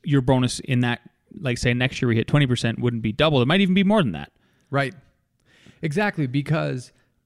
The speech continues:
Speaker 2: all of, from ten to twenty percent is all pure profit. You know, and, and a lot of that ten percent,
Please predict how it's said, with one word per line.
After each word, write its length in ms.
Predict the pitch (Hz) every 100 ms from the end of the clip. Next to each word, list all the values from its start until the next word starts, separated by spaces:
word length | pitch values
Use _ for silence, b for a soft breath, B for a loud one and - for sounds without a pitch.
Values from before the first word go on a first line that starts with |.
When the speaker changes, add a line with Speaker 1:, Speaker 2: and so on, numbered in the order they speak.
| -
Speaker 2:
all 320 | 135 165 190
of, 220 | 180 -
from 180 | - 147
ten 240 | 123 139 156
to 80 | 151
twenty 260 | 127 135
percent 440 | 151 156 190 190 - _ _ _ _ _
is 160 | 123 117 -
all 320 | 120 127 127
pure 220 | 120 - 127
profit. 440 | - 110 - - _ _ _ _ _ _ _ -
You 120 | 139
know, 200 | 123 107
and, 180 | 143 135 -
and 160 | 143
a 60 | 135
lot 420 | 127 135 139 160
of 80 | 180
that 240 | 151 -
ten 220 | - 135
percent, 440 | 147 165 175 196